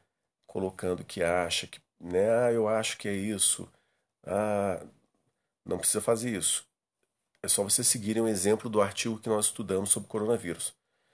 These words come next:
Não tem nada de "eu acho", "eu penso". A partir do momento que você fala o que você deve fazer, a partir do momento que você critica aquilo que você tem de criticar,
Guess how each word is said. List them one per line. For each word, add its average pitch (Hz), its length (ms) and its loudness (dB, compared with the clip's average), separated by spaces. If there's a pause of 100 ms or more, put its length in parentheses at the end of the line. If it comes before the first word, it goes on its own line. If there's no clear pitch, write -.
(400)
Não 82 100 -8
tem 117 180 -4
nada 104 420 6
de 87 200 -4
"eu 85 220 2
acho", 87 400 0
"eu - 40 -12
penso". - 340 -8
A - 40 -16
partir - 180 -12
do - 60 -8
momento 110 120 -8
que 98 120 -10
você 95 140 -4
fala 90 300 -2
o - 40 -16
que - 80 -20
você - 180 -6
deve 76 180 -4
fazer, 76 380 -8 (420)
a - 20 -18
partir - 180 -8
do 104 60 -6
momento 95 180 -4
que - 60 -20
você - 200 -2
critica - 520 -8
aquilo - 180 -16
que - 80 -20
você - 180 -4
tem 87 120 -12
de - 80 -6
criticar, - 460 -8